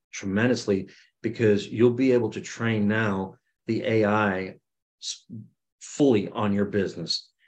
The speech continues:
you know? And so obviously the more information you have on your website, the more information you have on your back end that you can feed it, the better, because now they're gonna be able to provide them a much more fluid conversation, which is all powered by A I,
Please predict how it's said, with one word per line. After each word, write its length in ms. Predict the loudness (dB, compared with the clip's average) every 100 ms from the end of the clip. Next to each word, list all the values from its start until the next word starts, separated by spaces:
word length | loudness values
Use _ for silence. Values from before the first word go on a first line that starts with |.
| _
you 120 | -2
know? 260 | 0 0 -2
And 320 | -4 -4 -2
so 240 | 2 2
obviously 360 | 4 2 0 -4
the 80 | 0
more 300 | 4 4 4
information 480 | 2 -2 -2 -2 -2
you 60 |
have 180 | -2 -4
on 120 | -6
your 100 | -4
website, 640 | -2 -2 2 4 4 2 -8 -20 _
the 60 | 0
more 160 | 2
information 500 | 2 2 0 0 0
you 100 | -2
have 440 | -2 -2 0 -2 -6 -20 _
on 140 | -2 0
your 100 | 2
back 320 | 2 2 2
end 180 | 2 2
that 100 | 0
you 60 |
can 160 | -6 -12
feed 400 | -10 0 4 6
it, 280 | 6 4 -8 _ _ -4
the 80 |
better, 380 | 0 4 6 6
because 340 | 2 -2 -2 0
now 220 | 2 2
they're 100 | 2
gonna 140 | 0
be 140 | 0 0
able 180 | 0 -4
to 140 | -8
provide 440 | -6 -2 0 0 -2
them 260 | -6 -6 -12 _ _
a 80 | 0
much 340 | 4 4 2 0
more 200 | 2 0
fluid 560 | -2 4 6 6 4
conversation, 840 | -2 -6 -4 0 2 2 -4 -10 -14 _ _
which 240 | 0 2 4
is 100 | 2
all 260 | 0 -2
powered 360 | -4 -2 -2 -2
by 160 | -6 -6
A 160 | -4
I, 340 | 0 2 0